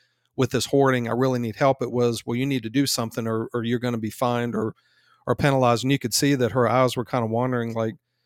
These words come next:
"So do you wanna get rid of this?" "Well, I don't know." And, like, she kept hanging on to stuff and she kept in, she was, she kept digging in and digging in deeper.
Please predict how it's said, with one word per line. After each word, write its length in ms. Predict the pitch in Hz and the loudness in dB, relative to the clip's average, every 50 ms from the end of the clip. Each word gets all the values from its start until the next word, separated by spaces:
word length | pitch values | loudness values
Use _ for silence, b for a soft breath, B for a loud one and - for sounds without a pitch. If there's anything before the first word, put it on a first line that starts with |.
| _ _ _ _ | _ _ _ _
"So 220 | - - - 127 113 | -8 -4 -2 -2 0
do 80 | 113 | 0
you 80 | 113 107 | 0 0
wanna 180 | 123 127 139 | 2 0 0
get 160 | 139 143 127 123 | 0 -2 0 0
rid 160 | 131 139 139 | 0 0 0
of 80 | 135 | 0
this?" 540 | 135 139 139 139 135 - - - - - _ _ _ | 0 0 0 -2 -2 -4 -8 -10 -12 -16 _ _ _
"Well, 380 | 120 117 120 123 123 120 131 - _ _ _ _ _ _ _ _ _ _ _ _ _ _ _ _ _ _ _ _ _ _ _ _ _ _ _ _ _ _ _ _ _ _ | -12 -8 -6 -6 -6 -8 -10 -12 _ _ _ _ _ _ _ _ _ _ _ _ _ _ _ _ _ _ _ _ _ _ _ _ _ _ _ _ _ _ _ _ _ _
I 140 | - 113 131 | -4 -2 0
don't 140 | 147 143 | 0 0
know." 200 | 143 151 151 147 | 0 2 2 2
And, 120 | 127 113 127 | 2 2 2
like, 120 | 127 120 | 2 2
she 120 | - - 117 | 0 0 0
kept 220 | - 143 123 - | 2 0 0 2
hanging 220 | - 139 123 117 | 0 0 2 2
on 140 | 120 147 190 | 2 2 2
to 80 | 165 117 | 2 0
stuff 340 | - - - 117 117 - - | -2 0 0 0 0 0 -2
and 140 | 120 110 | -4 -4
she 160 | - - 127 110 | -4 -4 -4 -2
kept 260 | - - 131 110 - | 0 0 0 0 0
in, 160 | 165 196 196 | 0 0 0
she 140 | - - 127 | 0 0 0
was, 220 | 120 147 180 - | 2 4 2 2
she 120 | - - 107 | 0 -2 -2
kept 280 | - 131 117 95 101 | -2 -2 -2 -2 -2
digging 320 | 123 113 120 131 139 139 160 | -2 -2 0 0 0 0 0
in 240 | 170 175 180 170 | 0 0 0 0
and 100 | 123 110 | -2 -2
digging 300 | 101 113 117 123 135 139 | 0 0 0 0 0 0
in 180 | 147 156 156 147 | 0 0 0 0
deeper. 460 | 123 151 190 - - 135 123 127 160 | 0 -2 -2 0 0 0 0 0 -2